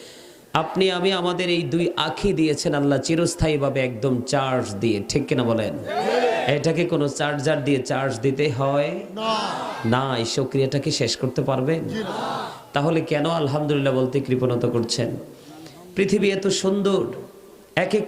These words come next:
Speaker 1: দিকে এক এক রকম ডিজাইনেবল পরিবেশ, যেটাকে ইংলিশে বলা হয় বিউটিফুল প্লেস। আপনি যখন এই পৃথিবী সুন্দর দেখে যখন পৃথিবীকে বলবেন, "জমিন, তুমি তো অনেক সুন্দর," কিন্তু জমিন পাল্টা জবাব দিয়ে দিবে, "No,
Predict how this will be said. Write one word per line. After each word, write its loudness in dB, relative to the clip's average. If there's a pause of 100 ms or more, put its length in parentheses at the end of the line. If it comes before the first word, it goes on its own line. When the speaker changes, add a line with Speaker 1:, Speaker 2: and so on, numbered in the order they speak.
(100)
Speaker 1:
দিকে 2
এক -2
এক 0
রকম 2
ডিজাইনেবল 2
পরিবেশ, 0
যেটাকে 0
ইংলিশে 0
বলা 2
হয় 2
বিউটিফুল 0
প্লেস। -2 (500)
আপনি 2
যখন 2
এই 4
পৃথিবী 2
সুন্দর 0
দেখে 0
যখন 0
পৃথিবীকে 2
বলবেন, 2
"জমিন, 2
তুমি 2
তো 2
অনেক 2
সুন্দর," 0 (340)
কিন্তু 2
জমিন 2
পাল্টা 2
জবাব 2
দিয়ে 2
দিবে, 2
"No, 2